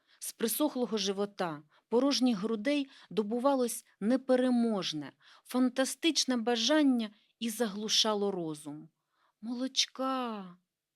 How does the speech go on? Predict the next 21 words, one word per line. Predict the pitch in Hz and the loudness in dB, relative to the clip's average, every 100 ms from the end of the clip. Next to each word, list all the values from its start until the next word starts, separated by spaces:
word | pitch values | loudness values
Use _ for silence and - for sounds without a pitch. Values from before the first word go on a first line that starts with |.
| _ _ _ _ - | _ _ _ _ -4
Тоді | 214 214 | 0 4
невістку | 262 220 208 269 - - 214 | 4 4 2 2 0 -4 -2
нападав | 190 180 170 190 175 | -2 -2 0 0 0
сміх. | - 175 156 147 - _ _ _ - - | -4 -4 -6 -8 -14 _ _ _ -14 -2
Не | 208 | 2
говорила | 233 285 302 349 302 | 4 4 4 4 6
нічого, | 277 269 - 190 151 127 - _ - - | 6 6 2 -2 -2 -6 -20 _ -20 -8
а | 202 | -6
тряслась | 208 247 240 269 302 294 - | 0 0 0 2 2 2 -2
од | 220 | -6
сміху | - 220 220 190 170 | -4 -2 -2 -2 -6
грудьми, | 151 180 240 208 220 185 143 - - - | -6 -2 -2 0 0 0 -4 -10 -20 -10
лицем | 165 233 - - 190 160 - | 0 0 0 0 0 0 -2
і | 220 | 2
животом, | 214 233 262 311 294 269 - - | 2 2 2 4 4 4 -2 0
аж | 247 - - - | 2 2 0 -2
кутні | 294 294 226 220 | 0 2 2 0
біліли | 170 202 196 175 | 0 -2 0 0
між | 175 165 | -2 -2
скривленими | - 175 180 156 165 160 160 | -4 -4 -4 -2 -2 -2 -4
губами. | 156 160 160 139 127 | -4 -4 -2 -2 -6